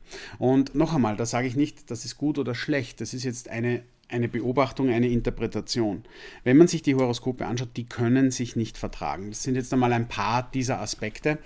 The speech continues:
Was ich jetzt noch herausgearbeitet habe, um heute nicht zu lange zu werden, weil man müsste dann noch in die Tiefe schauen, die Horoskope einzeln anschauen, alles, alles zusammen. Das mache ich heute nicht. Da geht's mir nur darum, die Temperamente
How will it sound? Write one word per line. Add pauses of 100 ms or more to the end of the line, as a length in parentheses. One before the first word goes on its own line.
(360)
Was
ich
jetzt
noch
herausgearbeitet
habe, (140)
um
heute
nicht
zu
lange
zu
werden,
weil
man
müsste (600)
dann
noch
in
die
Tiefe
schauen,
die
Horoskope
einzeln
anschauen,
alles, (220)
alles
zusammen. (220)
Das
mache
ich
heute
nicht.
Da
geht's
mir
nur
darum, (240)
die
Temperamente